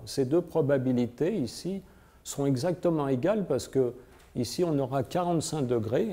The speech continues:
et cosinus de quarante-cinq degrés et sinus de quarante-cinq degrés sont égaux.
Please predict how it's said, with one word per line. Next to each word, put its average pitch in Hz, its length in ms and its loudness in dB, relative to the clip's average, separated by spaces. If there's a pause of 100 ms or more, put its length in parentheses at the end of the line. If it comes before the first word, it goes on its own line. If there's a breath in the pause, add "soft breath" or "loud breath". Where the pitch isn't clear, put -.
et 110 140 0
cosinus 147 720 -2
de 127 100 -4
quarante-cinq 127 520 -2
degrés 110 360 -2
et 135 40 2
sinus 135 460 -4
de 120 100 0
quarante-cinq 117 520 0
degrés 113 340 2
sont 117 240 -2
égaux. 101 300 0